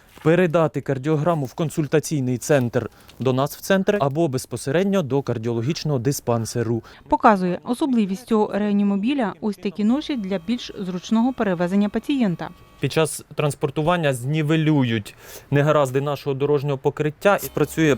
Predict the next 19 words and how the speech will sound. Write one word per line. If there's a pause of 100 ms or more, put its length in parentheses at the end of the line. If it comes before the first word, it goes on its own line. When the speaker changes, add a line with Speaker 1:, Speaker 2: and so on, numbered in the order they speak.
Speaker 1:
пневматична
подушка. (1200)
І
коли
ми (120)
транспортуємо
пацієнта, (240)
ноші (720)
амортизують
незалежно
від, (180)
е,
автомобіля. (460)
І
таким
чином
всі, (1600)
е,
ями,